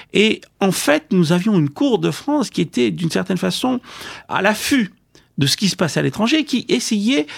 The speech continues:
par tous les moyens de l'introduire en, en l'améliorant, euh, en, en France. Je dis cela parce que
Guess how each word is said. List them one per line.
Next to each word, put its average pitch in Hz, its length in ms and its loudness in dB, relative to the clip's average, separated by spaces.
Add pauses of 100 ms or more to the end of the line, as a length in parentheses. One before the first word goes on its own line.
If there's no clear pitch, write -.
(120)
par - 140 -2
tous 254 100 2
les 220 120 4
moyens 190 440 2 (340)
de 143 80 4
l'introduire 180 800 2
en, 131 280 0
en 143 40 2
l'améliorant, 143 840 2
euh, - 460 0
en, - 380 -2
en 147 120 2
France. - 220 -2 (320)
Je 147 100 -2
dis 233 100 4
cela 320 160 2
parce 220 200 -2
que - 160 0